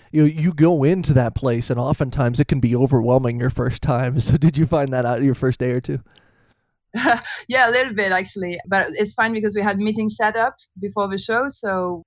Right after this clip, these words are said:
Speaker 2: we were not walking endlessly in the aisles, so that was quite good for us.
Speaker 1: Well, that's a positive. Now, you mentioned that retailers have been waiting for these services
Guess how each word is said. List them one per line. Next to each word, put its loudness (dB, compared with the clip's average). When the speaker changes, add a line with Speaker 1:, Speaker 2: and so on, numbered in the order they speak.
Speaker 2:
we -4
were 0
not 0
walking -2
endlessly -2
in -4
the -4
aisles, -4
so -8
that -2
was -10
quite -2
good -6
for 0
us. -4
Speaker 1:
Well, 0
that's 0
a -2
positive. -4
Now, -4
you -2
mentioned -2
that -14
retailers -2
have -4
been -4
waiting -4
for -6
these -4
services -4